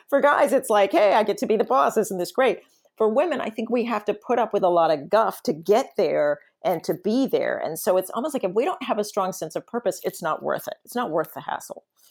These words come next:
And so I find that, uh, powerful women often have a st-, um, you, you know, you're a great example, have a strong sense of purpose and mission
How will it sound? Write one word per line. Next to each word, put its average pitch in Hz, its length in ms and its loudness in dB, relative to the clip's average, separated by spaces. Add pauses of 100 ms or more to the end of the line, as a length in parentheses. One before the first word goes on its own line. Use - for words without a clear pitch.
(280)
And 180 140 -4
so 185 280 0
I 240 160 -2
find 214 520 -2
that, 175 200 0 (300)
uh, 147 440 0 (120)
powerful 220 540 0
women 180 380 -4
often 160 280 -4
have 190 360 -4
a 170 60 0
st-, - 220 -6
um, - 140 -6
you, 226 300 0
you 170 100 -6
know, 156 80 0
you're 170 220 0
a 165 60 -2
great 170 180 0
example, 214 420 -4
have 151 120 -4
a 156 60 -2
strong 156 280 -4
sense 160 240 -6
of 143 120 -6
purpose 151 340 -6
and 147 120 -6
mission 165 420 -4